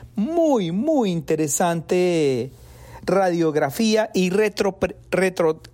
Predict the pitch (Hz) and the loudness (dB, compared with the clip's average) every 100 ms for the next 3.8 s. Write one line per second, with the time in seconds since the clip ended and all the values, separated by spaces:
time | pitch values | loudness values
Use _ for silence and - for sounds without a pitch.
0 | - 160 175 170 175 165 - - 131 - | -8 -2 0 0 0 0 -2 -4 -4 -6
1 | - - - 233 160 117 107 - 160 165 | -16 -6 -2 0 0 0 -2 -2 0 2
2 | 147 - 143 135 - - - - - - | 0 0 0 0 -6 -18 -18 -18 -20 -10
3 | - 165 143 - 196 202 214 247 | -2 0 0 0 0 2 0 -4